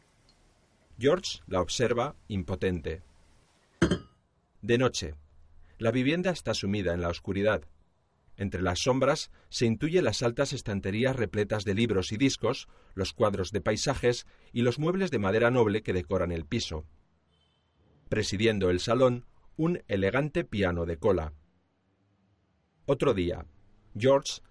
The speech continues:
charla en el salón con una mujer de unos cuarenta años, atractiva y de aspecto sobrio. Es Eva,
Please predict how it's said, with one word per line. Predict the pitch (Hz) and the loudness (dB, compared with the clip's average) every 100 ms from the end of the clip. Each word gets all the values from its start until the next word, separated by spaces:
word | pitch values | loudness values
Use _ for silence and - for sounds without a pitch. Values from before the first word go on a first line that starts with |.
| - | -16
charla | - 117 120 | -4 0 2
en | 120 | 2
el | 117 | 0
salón | - 123 117 123 | 0 2 2 2
con | 139 101 | -2 -2
una | 101 101 | 0 0
mujer | 110 - 117 | 0 0 0
de | 127 | 2
unos | 139 95 - | 0 -2 -2
cuarenta | 90 92 87 98 | -2 -2 0 0
años, | 117 95 87 - - - | 0 0 -4 -8 -16 -12
atractiva | 98 92 95 - 151 151 165 160 - - | -6 -4 -4 -2 -2 0 0 -2 -16 -6
y | 98 | 0
de | 90 | 0
aspecto | 85 110 - - | 0 -4 -4 -4
sobrio. | 87 117 95 90 90 - - - - | 0 0 2 -2 -6 -10 -20 -20 -2
Es | 160 156 | 0 2
Eva, | 101 87 76 | 0 -2 -6